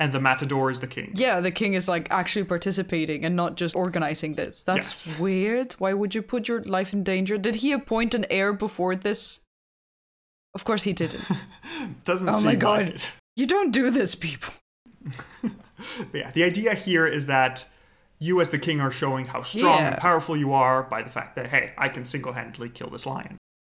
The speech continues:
Speaker 1: And also, since it's a staged fight, the idea is that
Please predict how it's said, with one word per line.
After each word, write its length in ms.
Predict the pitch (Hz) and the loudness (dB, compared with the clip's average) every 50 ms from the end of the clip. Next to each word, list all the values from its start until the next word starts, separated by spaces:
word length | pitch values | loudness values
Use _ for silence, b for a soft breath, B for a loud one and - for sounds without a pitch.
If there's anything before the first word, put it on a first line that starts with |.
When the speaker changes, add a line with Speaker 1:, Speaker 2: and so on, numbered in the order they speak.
| _ _ _ _ _ _ _ | _ _ _ _ _ _ _
Speaker 1:
And 100 | 233 233 | 0 2
also, 280 | - 202 202 196 196 175 | 4 4 4 4 2 0
since 260 | - - 214 196 190 | 0 0 -2 0 0
it's 140 | 180 147 - | 0 0 0
a 60 | 151 | -2
staged 680 | - - - - 151 123 123 135 147 151 147 - - | -2 -2 -2 2 2 2 4 4 2 0 -2 -6 -4
fight, 380 | - - 147 151 160 160 - - - | 2 2 4 4 2 0 -6 -6 0
the 100 | 139 135 | 2 2
idea 260 | 127 123 131 131 127 | 2 2 2 0 0
is 120 | 123 123 | 0 0
that 360 | 127 120 120 117 - - b | 0 0 0 0 -2 -6 b